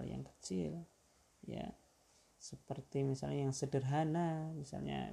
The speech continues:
bisa dengan tersenyum, ya, ketika ketemu orang lain. "Tabassamuka fi wajhi akhika laka shadaqah." hmm. Tersenyum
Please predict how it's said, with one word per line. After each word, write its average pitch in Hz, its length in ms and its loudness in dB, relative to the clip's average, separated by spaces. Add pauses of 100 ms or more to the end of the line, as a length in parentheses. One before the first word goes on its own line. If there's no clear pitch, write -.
(140)
bisa 135 240 -2
dengan 135 400 -4 (640)
tersenyum, 170 800 6
ya, 139 240 2 (400)
ketika 139 480 -6 (160)
ketemu 139 320 -6 (160)
orang - 160 -8
lain. - 300 -8 (1120)
"Tabassamuka 180 1040 2 (400)
fi 143 400 2
wajhi 127 480 2
akhika 139 560 -2 (720)
laka 143 320 2
shadaqah." - 480 -10 (1700)
hmm. 151 240 -18 (2000)
Tersenyum 196 800 2